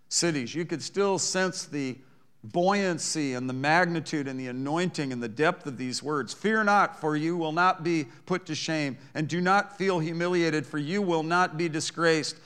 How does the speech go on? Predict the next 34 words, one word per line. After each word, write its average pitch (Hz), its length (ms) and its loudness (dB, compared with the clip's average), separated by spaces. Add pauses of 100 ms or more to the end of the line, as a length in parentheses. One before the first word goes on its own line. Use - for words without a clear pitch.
(140)
but 165 160 0
you 202 160 0
will 202 220 4
forget 190 460 0
the 208 100 2
shame 180 360 0
of 151 140 -2
your 151 140 -2
youth 151 360 0 (180)
and 160 140 0
the 156 60 2
reproach 190 560 2
of 165 140 0
your 160 100 0
widowhood. 165 560 2 (220)
You 175 160 0
will 180 180 2
remember 170 760 2 (180)
no 160 300 0
more. 156 340 0
For 147 160 -2
your, 147 240 0 (300)
your 160 340 2
husband 214 480 2
is 196 160 0
your 196 100 0
maker, 190 540 0 (420)
whose 170 280 -2
name 202 420 0
is 185 140 -2
the 185 80 -2
Lord 190 260 2
of 185 120 2
hosts, 175 520 0